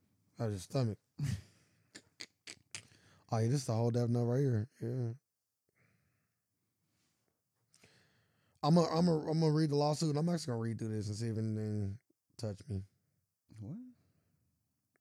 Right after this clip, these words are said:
Speaker 2: I hope you get touched. I hope you get touched. Why are you reading?
Speaker 1: Why did you re-, why did you say that twice?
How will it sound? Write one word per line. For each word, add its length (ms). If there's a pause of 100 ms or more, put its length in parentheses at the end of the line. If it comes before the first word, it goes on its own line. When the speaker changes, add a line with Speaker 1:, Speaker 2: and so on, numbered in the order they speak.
(500)
Speaker 2:
I 60
hope 140
you 80
get 180
touched. 240 (2250)
I 60
hope 160
you 60
get 180
touched. 180 (2500)
Why 140
are 80
you 60
reading? 260 (420)
Speaker 1:
Why 140
did 80
you 120
re-, 160
why 180
did 100
you 140
say 180
that 180
twice? 500